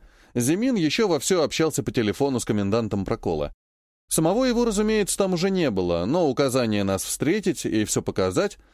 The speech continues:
он пообещал дать сразу по завершении разговора.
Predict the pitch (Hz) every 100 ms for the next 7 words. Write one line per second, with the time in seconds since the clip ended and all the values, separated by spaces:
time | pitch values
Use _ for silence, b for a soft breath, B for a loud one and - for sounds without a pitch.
0 | b b 233 226 139 123 - 123 104 131
1 | 202 131 160 180 160 123 104 - 120 110
2 | 104 90 92 82 78